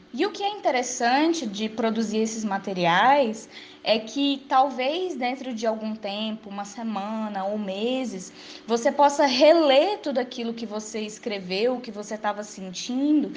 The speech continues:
e você vai ter uma interpretação diferente das coisas que aconteceram. É, algumas coisas vão ter passado e você vai conseguir entender melhor por que que aquele sentimento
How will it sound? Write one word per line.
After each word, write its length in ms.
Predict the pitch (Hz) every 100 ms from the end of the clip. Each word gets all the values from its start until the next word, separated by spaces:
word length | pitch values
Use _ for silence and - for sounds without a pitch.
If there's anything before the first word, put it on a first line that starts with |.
| - - -
e 40 |
você 300 | 226 277 294
vai 240 | 285 294 302
ter 420 | - 311 330 -
uma 140 | 277
interpretação 800 | 320 339 330 330 311 311 320 330
diferente 640 | 339 - 339 285 294 370 262
das 180 | 240 240
coisas 320 | 233 233 226
que 80 | 240
aconteceram. 880 | 240 247 294 - 247 247 247 233 233 - - -
É, 220 | - 196 202
algumas 360 | 202 254 277
coisas 360 | - 262 247 226
vão 160 | 226
ter 140 | 226 226
passado 840 | 226 247 - 247 240 254 254 226
e 40 |
você 260 | 226 226 240
vai 80 | 226
conseguir 380 | 233 233 214 240
entender 760 | 247 277 277 247 220 240 285
melhor 640 | 269 254 233 220 240 240
por 200 | 226 226
que 120 | 220 233
que 100 | 233
aquele 240 | 240 240
sentimento 600 | 226 247 233 233 226 226